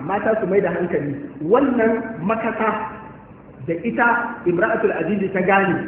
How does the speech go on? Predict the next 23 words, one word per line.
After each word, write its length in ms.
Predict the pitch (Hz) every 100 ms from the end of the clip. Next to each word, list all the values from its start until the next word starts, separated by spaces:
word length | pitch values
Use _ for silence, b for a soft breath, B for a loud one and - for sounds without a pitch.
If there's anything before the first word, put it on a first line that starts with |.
| - - -
shi 80 |
yasa 200 | 196 226 302
ta 60 |
yi 60 | 208
amfani 440 | 214 180 160 180
da 80 | 185 170
shi 80 | 196 -
akan 320 | 156 185 160
mata, 320 | 220 247 247 240 - - -
ta 60 | 202
gayyato 380 | 208 208 208
shi 160 | 208 190
saboda 280 | 190 190 165 -
ta 60 | 202
gayyato 380 | 208 220 214 214
su 60 | 180
don 140 | 190
ta 120 | 196 190
san 140 | 190
lalle 180 | 180 185
za 140 | 185
su 100 | -
yi. 100 | 135